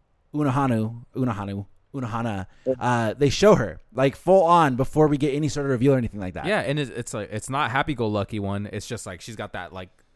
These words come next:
Speaker 3: looking down on you face, like,
Speaker 1: Yeah.
Speaker 3: "Fuck you, human."
Speaker 2: That's Kenpachi Unohana.
Speaker 3: Yeah.
Speaker 1: Yeah, which I would argue, had you not known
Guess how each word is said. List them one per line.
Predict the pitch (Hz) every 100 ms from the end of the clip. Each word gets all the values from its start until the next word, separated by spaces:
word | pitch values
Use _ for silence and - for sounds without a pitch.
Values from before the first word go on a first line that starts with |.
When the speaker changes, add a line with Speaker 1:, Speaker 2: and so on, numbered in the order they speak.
| -
Speaker 3:
looking | 131 131 117 104
down | 127 117 110
on | 101
you | 98
face, | 92 101 95
like, | 98
Speaker 1:
Yeah. | 110 120 120
Speaker 3:
"Fuck | 87
you, | 110 98
human." | 95 98 95 95 92 _ _ _ _ _ _ _ _ 127
Speaker 2:
That's | - -
Kenpachi | 131 123 135 135 127 107
Unohana. | 104 92 98 92 87 95
Speaker 3:
Yeah. | 101 107 104 101 95
Speaker 1:
Yeah, | 127 113 - 135
which | 143 196 - -
I | - 170 262 285 262
would | 165 139
argue, | 131 127 120 120
had | 131 143
you | 139 127
not | 123 160 -
known | 127 135 135 135